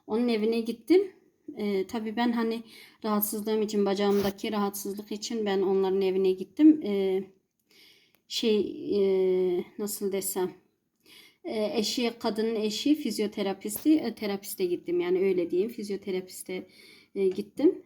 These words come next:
ve şöyle çiçeklerden bir çay, e, ikram etti bana.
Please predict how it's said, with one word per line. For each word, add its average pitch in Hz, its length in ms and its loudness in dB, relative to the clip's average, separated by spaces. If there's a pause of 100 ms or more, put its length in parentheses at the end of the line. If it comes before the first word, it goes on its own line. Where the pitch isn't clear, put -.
(100)
ve 220 360 -2 (340)
şöyle 233 560 -2
çiçeklerden 208 840 -2
bir 202 40 0
çay, 196 320 -2
e, - 300 -6
ikram 190 440 -2
etti 185 300 -2
bana. 208 420 -2